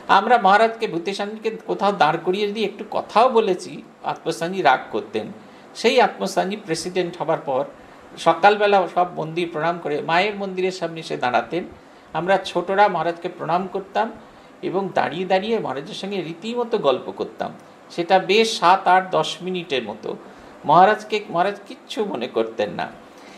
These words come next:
এই ব্যাপারগুলো থাকে। তারা যে আমাদের কল্যাণে আমাদের মতো হয়ে নেমে আসেন,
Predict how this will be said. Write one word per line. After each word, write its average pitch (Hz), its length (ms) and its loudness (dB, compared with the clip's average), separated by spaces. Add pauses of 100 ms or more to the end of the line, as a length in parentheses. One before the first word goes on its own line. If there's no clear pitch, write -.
(120)
এই 262 280 -2
ব্যাপারগুলো 165 800 2 (120)
থাকে। - 520 -2 (560)
তারা 208 260 8
যে 220 140 0
আমাদের 196 580 0 (180)
কল্যাণে 180 580 -2
আমাদের 175 440 -2
মতো 170 400 -6
হয়ে 202 300 -2
নেমে 117 340 -4
আসেন, - 280 -6